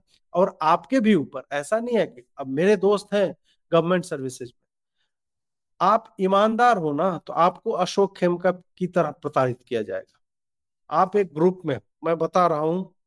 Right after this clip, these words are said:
मान लेते हैं कि मेरा कोई मित्र कस्टम्स में है या फिर कोई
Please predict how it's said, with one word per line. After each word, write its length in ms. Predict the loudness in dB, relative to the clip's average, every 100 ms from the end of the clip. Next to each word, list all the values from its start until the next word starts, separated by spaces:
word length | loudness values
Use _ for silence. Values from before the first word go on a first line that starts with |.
| _ _ -12
मान 240 | 0 2 4
लेते 300 | 2 0 -2
हैं 180 | -2
कि 220 | -2 -2 -2
मेरा 300 | -2 0 0
कोई 180 | 2
मित्र 280 | 0 0 -4
कस्टम्स 540 | -4 -4 0 0 0 0
में 80 | -2
है 100 | -2 _ _ _ _ _ _ _ _ _ _ -2
या 160 | 0
फिर 200 | 2 0
कोई 180 | -2 -2